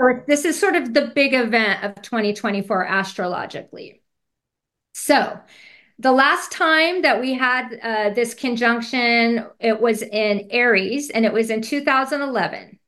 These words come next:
Okay. This is a few of the things. Now, when we think Jupiter, we think big, expansive, benevolent, ex-, you know, excess. It's, it's good stuff,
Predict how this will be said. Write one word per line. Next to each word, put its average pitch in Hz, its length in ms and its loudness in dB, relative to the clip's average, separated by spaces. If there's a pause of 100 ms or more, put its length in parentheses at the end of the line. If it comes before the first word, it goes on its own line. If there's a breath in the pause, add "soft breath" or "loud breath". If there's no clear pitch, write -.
(200)
Okay. 208 500 -2 (920)
This 302 180 4
is 370 180 0
a 269 120 0
few 320 240 4
of 277 120 -2
the 285 80 2
things. 262 240 0
Now, 240 300 2
when 254 180 -4
we 269 100 0
think 427 340 0
Jupiter, 277 640 4
we 240 120 0
think 233 340 -4
big, 285 460 6
expansive, 262 840 -2
benevolent, 240 920 0
ex-, - 280 -10
you 262 120 0
know, 220 280 2 (480 loud breath)
excess. 233 880 -6 (540)
It's, 277 200 0
it's 320 240 -2
good 415 280 4
stuff, - 400 -4